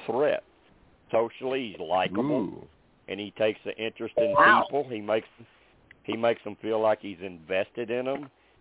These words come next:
Speaker 1: Physically, he says he's athletic enough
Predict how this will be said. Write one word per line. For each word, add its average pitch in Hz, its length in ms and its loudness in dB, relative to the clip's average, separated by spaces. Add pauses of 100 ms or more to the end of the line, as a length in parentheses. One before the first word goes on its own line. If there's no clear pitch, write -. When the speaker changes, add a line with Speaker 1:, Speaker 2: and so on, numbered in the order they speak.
(140)
Speaker 1:
Physically, 131 640 0 (120)
he 110 80 -2
says 104 140 0
he's 92 200 -8
athletic 92 680 0
enough 123 380 -2